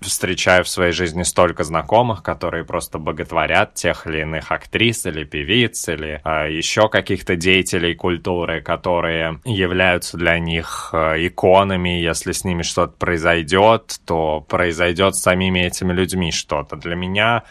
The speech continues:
эта концепция такого идолопоклонничества своеобразного современного не совсем знакома. Я не такой человек.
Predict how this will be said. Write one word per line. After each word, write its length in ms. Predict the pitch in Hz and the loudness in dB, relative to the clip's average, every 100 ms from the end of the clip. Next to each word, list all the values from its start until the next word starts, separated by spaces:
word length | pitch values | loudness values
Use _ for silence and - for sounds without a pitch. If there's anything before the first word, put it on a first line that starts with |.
| - - - - | -20 -20 -20 -6
эта 200 | 95 90 | -2 -2
концепция 840 | - 90 85 - 95 - - 85 | 2 2 2 4 4 4 -2 -2
такого 500 | 82 85 - 87 87 87 | 0 -2 2 2 2 0
идолопоклонничества 1400 | 87 85 - 87 - 87 85 85 82 82 90 - 82 | 2 0 2 -2 -2 0 0 0 -4 -6 -8 -6 -6
своеобразного 840 | 80 92 85 85 78 82 76 85 82 | -6 0 2 2 2 2 0 -6 -6
современного 880 | - 80 87 82 82 80 80 78 78 | -6 -6 -6 -4 -4 -6 -8 -6 -6
не 260 | 80 80 | -6 -8
совсем 600 | - 90 - - 85 82 | -2 -2 -2 -4 -4 -4
знакома. 800 | 73 82 78 - 98 120 131 117 113 | -6 -4 -4 2 6 6 4 -2 -2
Я 300 | 87 85 80 | 0 0 -2
не 180 | 85 | -6
такой 600 | 82 82 - 90 85 78 - | -2 -2 -2 -4 -4 -4 -6
человек. 960 | - 82 78 78 90 123 139 - - | -4 0 -2 -2 2 2 0 -14 -18